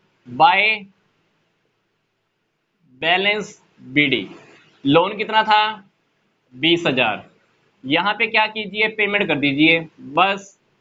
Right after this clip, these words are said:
लोन अकाउंट हमारा खत्म हो जाएगा। दोनों तरफ टोटल लगाइए और लोन अकाउंट हमारा प्रिपेयर हो गया।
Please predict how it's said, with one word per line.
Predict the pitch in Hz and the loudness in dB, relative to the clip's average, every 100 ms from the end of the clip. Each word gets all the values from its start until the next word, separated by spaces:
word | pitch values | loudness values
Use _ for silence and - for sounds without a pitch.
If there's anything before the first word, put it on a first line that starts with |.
| _ _ _ | _ _ _
लोन | 147 180 208 | -2 0 0
अकाउंट | 214 214 208 | -2 -2 0
हमारा | 202 196 196 | 2 2 2
खत्म | 185 185 | -2 -2
हो | 170 127 | -2 0
जाएगा। | 113 107 101 98 _ _ _ _ _ _ _ _ _ _ _ _ _ _ _ _ _ _ - | -2 -2 -6 -8 _ _ _ _ _ _ _ _ _ _ _ _ _ _ _ _ _ _ -8
दोनों | 135 175 208 226 | -2 0 0 -4
तरफ | 220 214 202 _ _ _ | -2 -4 -6 _ _ _
टोटल | 170 175 214 | -4 -2 0
लगाइए | 214 208 208 214 214 - _ _ | 2 2 2 -2 -2 -10 _ _
और | 151 156 | 0 2
लोन | 190 202 | 4 4
अकाउंट | 202 196 190 | 4 2 0
हमारा | 165 170 | 0 0
प्रिपेयर | 185 170 160 143 | 2 0 2 0
हो | 135 117 | 0 -2
गया। | 110 | -4